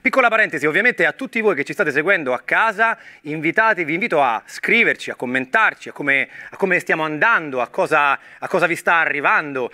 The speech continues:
come me la sto cavando. Siamo quasi, sono quasi arrivato alle cinque ore di diretta, tra poco ci saremo vicini, perché poi avremo domani e dopodomani, e come sapete, visto tutto questo lavoro di automiglioramento, abbiamo sempre margine per poter fare meglio. Quindi scriveteci,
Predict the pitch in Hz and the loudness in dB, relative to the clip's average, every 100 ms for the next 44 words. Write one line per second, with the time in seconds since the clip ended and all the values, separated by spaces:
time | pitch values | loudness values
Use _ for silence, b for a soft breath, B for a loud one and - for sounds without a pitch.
0 | B 226 208 202 - 220 - 185 214 214 | B -2 2 0 0 -2 2 4 4 4
1 | 156 147 165 214 190 180 160 b b - | -2 -4 0 2 2 0 -4 b b -2
2 | 185 175 208 190 185 196 190 175 - 220 | 0 4 4 4 4 2 2 0 -2 -4
3 | 196 190 190 180 170 - b - 175 170 | 2 2 4 4 2 -2 b -6 0 2
4 | 202 190 - 147 143 208 156 151 - b | 4 2 0 -2 -2 -2 -2 -4 -6 b
5 | 170 170 185 160 165 240 190 139 - B | 0 2 2 0 0 2 2 2 -4 B
6 | - 170 196 233 202 175 170 190 208 151 | -2 -2 2 2 2 0 0 2 2 0
7 | 185 247 185 127 135 160 156 180 143 120 | -2 -2 0 0 0 0 0 2 0 -2
8 | 143 131 170 160 147 165 151 170 139 139 | -6 -6 -4 -4 -2 0 0 0 -2 -2
9 | 127 B B 135 180 156 151 156 202 190 | -4 B B 0 0 0 -6 0 2 2
10 | 131 135 - b b b b - 156 180 | -2 -8 -14 b b b b -4 0 0
11 | 185 247 247 190 185 185 185 165 156 160 | 0 0 0 0 2 4 2 0 -6 -6
12 | 160 147 156 160 143 151 131 104 113 147 | -6 -4 0 0 0 -2 -2 -2 -2 -2
13 | 135 175 208 220 190 208 | 0 2 2 0 -4 -6